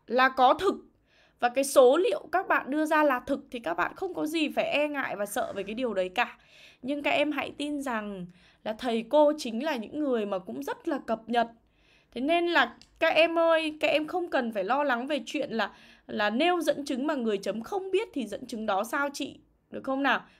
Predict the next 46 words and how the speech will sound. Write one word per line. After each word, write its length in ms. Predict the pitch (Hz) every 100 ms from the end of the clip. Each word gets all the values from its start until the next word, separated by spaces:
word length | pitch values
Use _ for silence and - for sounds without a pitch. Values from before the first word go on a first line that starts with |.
| _
Đừng 260 | 262 277 247
bị 140 | 254 -
áp 200 | 349 359
lực 180 | 247 -
quá 200 | 202 190
về 120 | 302
cái 180 | 208 190
đó, 240 | 180 185 - - -
mà 300 | - 214 208
hãy 200 | 185 214 -
cố 220 | - 202 196
gắng 240 | 196 214
tích 240 | - 392 -
lũy 220 | 247 277
dẫn 280 | 262 - 156
chứng 300 | 220 202 247
để 140 | 175 -
đưa 320 | 262 311 311 294 - _
hợp 320 | - 220 214
lý 240 | 302 208 190
nhất 320 | 285 381 -
vào 100 | 208
trong 280 | 180 220 226
phần 220 | 220 180
bài 180 | 175 170
viết 200 | 233 -
của 100 | 180
mình. 280 | 190 180 170 - _
Đó 200 | - 214
là 200 | 294 370
điều 380 | 247 254 240 202
mà 140 | 196 185
chị 200 | - 196
muốn 300 | 190 180 220
nói 260 | 185 185 -
cùng 260 | - 226 175
với 100 | 190
các 140 | 208
bạn. 180 | 233 233 - _ _ _
Ok 160 | 240 240 247 247
chưa 100 | 262
ạ? 180 | 233 - _ _ _ _
Thì 80 | 208
các 120 | 262
bạn 200 | 285
sẽ 100 | 269